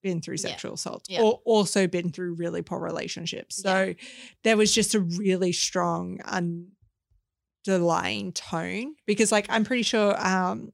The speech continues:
Speaker 1: was her name Amy Wood? I wrote it down
Speaker 2: Yeah.
Speaker 1: somewhere. She had been a porn star in the past, and they just couldn't, people just couldn't move past that regardless
Speaker 2: Yeah.
Speaker 1: of what she did, which,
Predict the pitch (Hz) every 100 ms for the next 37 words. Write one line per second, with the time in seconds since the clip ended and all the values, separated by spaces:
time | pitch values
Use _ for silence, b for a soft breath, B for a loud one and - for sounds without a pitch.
0 | - 220 220 214 214 202 214 208 202 196
1 | 196 196 196 196 196 202 202 208 294 226
2 | 202 208 190 202 196 196 190 180 190 B
3 | B - - 269 254 214 226 202 220 208
4 | - 269 392 453 202 196 190 208 180 190
5 | 185 196 - - 220 208 196 196 - 214
6 | 220 226 - - 240 220 208 - 247 262
7 | 220 208 - 233 226 202 196 196 196 208
8 | 190 185 196 190 185 190 190 202 196 -
9 | 202 285 208 214 214